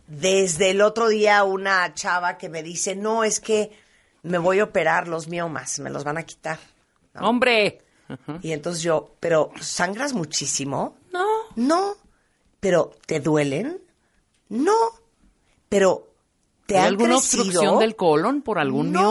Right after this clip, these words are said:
Speaker 2: mioma?" <laughs>
Speaker 1: Entonces, ¿por qué te los están operando?
Speaker 2: Ujú.
Speaker 1: "Si es que me dijo el doctor".
Speaker 2: No, bueno.
Speaker 1: "No, pues te voy a dar otro", y, y pide una segunda opinión.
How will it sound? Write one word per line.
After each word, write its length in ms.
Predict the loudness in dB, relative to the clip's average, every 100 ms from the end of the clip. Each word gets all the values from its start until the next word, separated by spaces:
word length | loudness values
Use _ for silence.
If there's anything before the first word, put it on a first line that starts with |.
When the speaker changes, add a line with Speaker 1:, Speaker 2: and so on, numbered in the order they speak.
| 2
Speaker 2:
mioma?" 300 | 0 -4 -6
<laughs> 320 | -10 -10 -12 -20 _ -16
Speaker 1:
Entonces, 220 | -14 -12
¿por 100 | -8
qué 100 | -6
te 120 | -4
los 100 | -4 -4
están 220 | -4 -6
operando? 460 | -4 -4 -4 -6 -8
Speaker 2:
Ujú. 340 | -12 -10 -10
Speaker 1:
"Si 120 | -6 -6
es 80 |
que 100 | -4
me 120 | -4 -4
dijo 200 | -4 -6
el 60 |
doctor". 400 | -6 -8 -10 -10 _
Speaker 2:
No, 240 | -6 -4 -4
bueno. 220 | -4 -2
Speaker 1:
"No, 160 | 0 0
pues 160 | -2
te 60 | -4
voy 160 | -4 -4
a 60 |
dar 180 | -2 -2
otro", 220 | -2 -4 -8
y, 100 | -8
y 140 | -10
pide 220 | -10 -8
una 140 | -6 -6
segunda 300 | -6 -6 -6
opinión. 360 | -8 -10 -10